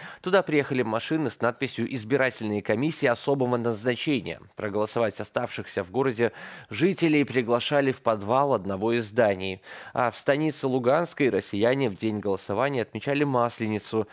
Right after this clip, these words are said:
и сожгли чучело Байдена и Зеленского. О непризнании выборов на оккупированных территориях Украины заявили более пятидесяти государств.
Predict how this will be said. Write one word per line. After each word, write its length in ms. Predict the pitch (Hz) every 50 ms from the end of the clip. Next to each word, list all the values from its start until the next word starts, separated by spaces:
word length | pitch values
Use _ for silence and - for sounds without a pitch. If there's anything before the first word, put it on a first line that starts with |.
| - - - -
и 80 | - 180
сожгли 500 | - 180 160 131 117 120 143 156 160 151
чучело 640 | - - 190 180 180 - - 139 123 107 98 95 92
Байдена 720 | 92 90 90 107 127 135 143 127 117 110 107 104 98 - _ _ -
и 80 | 139
Зеленского. 680 | 117 123 143 135 127 107 85 - - - - - - - - _ - - - - - - -
О 160 | - 147 139
непризнании 800 | 135 160 170 - - 156 151 139 131 165 156 151 143 131 120 113
выборов 440 | 104 143 151 139 131 110 104 - -
на 220 | 104 104 101 101
оккупированных 640 | 101 - - 131 - 151 127 107 101 104 107 -
территориях 560 | - - 107 104 - - 110 104 107 98 - 110
Украины 640 | 104 - 113 110 117 127 139 135 131 120 113 104 101 -
заявили 380 | - 113 110 113 123 135 143 135
более 420 | 113 107 110 117 120 117 120 117 - _
пятидесяти 960 | - 160 135 143 160 139 135 - - - 156 - - 110 95 95 92 - -
государств. 560 | 110 101 110 - - 139 120 117 - - -